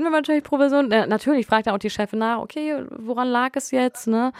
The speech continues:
Aber man muss auch, also die Dinge auch mal realistisch sehen, so jetzt, es sind wirklich nicht mehr viele Menschen, die einkaufen. Allein, die haben auch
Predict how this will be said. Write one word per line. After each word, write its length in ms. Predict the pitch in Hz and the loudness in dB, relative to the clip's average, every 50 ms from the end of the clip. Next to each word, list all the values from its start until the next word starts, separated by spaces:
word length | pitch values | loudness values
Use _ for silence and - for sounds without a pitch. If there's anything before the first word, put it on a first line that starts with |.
| - - - - - - - - - | -12 -18 -18 -18 -18 -20 -16 -4 0
Aber 540 | - 214 214 190 214 208 202 202 202 190 - | 2 2 4 4 4 6 6 6 6 4 4
man 100 | 190 180 | 2 0
muss 140 | 196 190 185 | 0 0 -2
auch, 180 | 185 160 175 - | -4 -6 -8 -10
also 320 | - - - 180 170 180 | -10 -8 -6 -4 -2 -2
die 200 | 170 170 180 175 165 | -2 -2 -4 -4 -2
Dinge 260 | 180 180 185 180 160 | -2 0 0 0 0
auch 100 | 151 180 | -2 -2
mal 220 | 185 185 175 175 | -2 -2 -2 -2
realistisch 500 | 170 180 180 170 170 185 185 - 180 160 165 | -2 -2 -2 -2 -2 -4 -4 -6 -8 -8 -4
sehen, 240 | - 175 175 180 175 | -2 0 0 0 2
so 100 | 170 170 | 0 2
jetzt, 400 | 170 180 180 - - - - - _ _ _ _ _ | 2 2 2 0 -4 -12 -18 -20 _ _ _ _ _
es 220 | - 180 - - - | -12 -10 -10 -6 -2
sind 280 | - 185 185 - - | -2 -2 -2 -2 -4
wirklich 260 | 190 175 - 202 170 | -4 -2 -2 -2 0
nicht 160 | 180 185 175 196 | -2 -2 -2 0
mehr 140 | 190 175 | -2 -2
viele 280 | 175 - - 208 202 196 | -2 -4 -2 0 0 0
Menschen, 380 | 180 165 156 156 170 - - 170 | 0 -2 -4 -6 -8 -10 -10 -10
die 140 | 160 165 - | -8 -8 -8
einkaufen. 400 | - - 165 - 180 170 - 170 | -8 -8 -8 -8 -8 -8 -6 -4
Allein, 320 | 165 170 170 165 170 - | -2 -2 -2 -2 -2 -4
die 100 | - 190 | -2 -2
haben 120 | 185 180 175 | 0 0 -2
auch 100 | 175 | -2